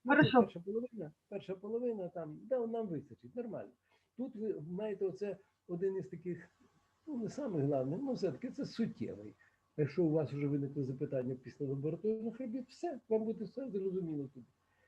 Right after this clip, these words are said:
Speaker 1: Зрозуміло тепер. Е, тому саме параметри містка, ширина Б і висота H визначають опір витіканню металу в облої.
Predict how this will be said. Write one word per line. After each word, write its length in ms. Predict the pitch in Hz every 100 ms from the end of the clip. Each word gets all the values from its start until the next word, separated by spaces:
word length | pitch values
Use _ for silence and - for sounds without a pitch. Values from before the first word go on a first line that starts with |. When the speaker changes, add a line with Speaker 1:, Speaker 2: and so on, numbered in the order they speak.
| _
Speaker 1:
Зрозуміло 560 | 135 160 151 143 113 107 104
тепер. 240 | 98 - _ _ _ _ _ _ _ _ _ _ _ _ _ _ _
Е, 380 | 143 143 139 127 - _ _ _ _ - -
тому 260 | 196 214 208
саме 260 | 202 180
параметри 580 | 170 170 156 135 127 123
містка, 580 | 120 113 - 165 190 208
ширина 560 | - 160 143 139 123 113
Б 340 | 107 139 117 143
і 80 |
висота 520 | 117 117 - - 110 -
H 160 | 165 220 - _ _
визначають 800 | 127 143 143 135 139 208 214 - -
опір 580 | 147 156 170 170 214 196
витіканню 760 | 127 123 120 - 139 160 156 139
металу 560 | 127 117 120 120 120
в 60 | 117
облої. 380 | 110 98 104